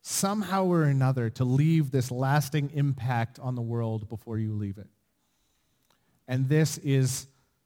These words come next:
so incredibly pronounced in the world of the pagan world. If you do not believe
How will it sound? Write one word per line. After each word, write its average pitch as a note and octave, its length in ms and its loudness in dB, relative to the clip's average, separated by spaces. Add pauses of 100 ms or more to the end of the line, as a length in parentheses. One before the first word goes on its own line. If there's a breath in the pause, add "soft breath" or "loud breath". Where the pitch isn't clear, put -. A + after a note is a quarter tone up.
(200)
so E3 680 2
incredibly D3+ 880 2
pronounced A#2 840 -6 (880)
in C3+ 160 2
the B2+ 80 2
world B2+ 600 2
of A2+ 600 -2 (3000)
the A#2 300 -2 (580)
pagan A#2 380 -6
world. C#3 280 -14 (1120)
If C3 220 0
you E3+ 220 4
do F#3+ 100 4
not E3+ 260 4
believe C3+ 640 0